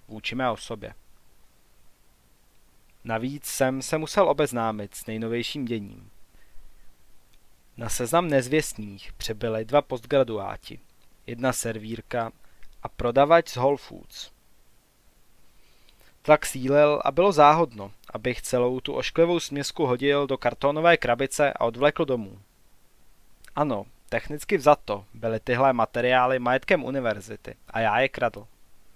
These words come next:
Ale nebylo pravděpodobné, že si plíživý predátor dá přes víkend pauzu a nesměl jsem ji dávat ani já. Zaklapl jsem na krabici víko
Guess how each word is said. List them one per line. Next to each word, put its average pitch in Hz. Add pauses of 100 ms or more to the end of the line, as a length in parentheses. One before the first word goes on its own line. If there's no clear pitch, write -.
(720)
Ale 120
nebylo 151
pravděpodobné, 135
že 135
si -
plíživý 147
predátor 131
dá 113
přes -
víkend 160
pauzu 127 (420)
a -
nesměl 120
jsem 131 (120)
ji 117
dávat 117
ani 139
já. 98 (1700)
Zaklapl 135
jsem 131
na 117
krabici 131
víko 123